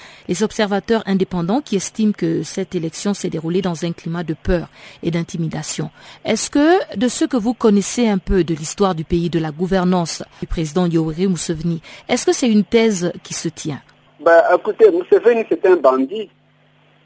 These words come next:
Speaker 2: Euh, Museveni n'a aucun respect pour son peuple. Il peut nommer son épouse comme gouverneur quelque part. Euh, c'est sa famille qui gère le pays. C'est un bien privé, l'Ouganda, pour le moment. Alors, euh,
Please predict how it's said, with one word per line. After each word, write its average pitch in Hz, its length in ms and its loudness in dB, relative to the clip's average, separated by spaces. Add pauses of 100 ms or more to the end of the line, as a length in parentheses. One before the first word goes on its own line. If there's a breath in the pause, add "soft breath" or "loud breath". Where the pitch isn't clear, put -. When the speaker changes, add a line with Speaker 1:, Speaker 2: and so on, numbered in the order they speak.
(360)
Speaker 2:
Euh, 135 340 -2
Museveni 185 640 4
n'a 156 180 2
aucun 156 300 2
respect 151 380 -4
pour 160 240 -8
son 131 180 -6
peuple. 190 460 -4 (640 soft breath)
Il 151 160 -4
peut 185 140 6
nommer 156 400 2
son 135 140 -4
épouse 175 640 -4 (100)
comme 151 220 -2
gouverneur 139 720 -4
quelque 135 300 -8
part. 170 540 2 (720 soft breath)
Euh, 135 180 -6
c'est 151 140 -6
sa 151 100 0
famille 170 400 -2
qui 147 140 -10
gère 156 240 -2
le 131 100 -4
pays. 143 380 -4
C'est - 160 -12
un 135 80 -4
bien 151 240 -2
privé, 156 400 -6
l'Ouganda, 135 480 -4
pour 135 260 -10
le 123 80 -10
moment. 113 400 -14 (800 soft breath)
Alors, 131 540 0
euh, 120 440 -6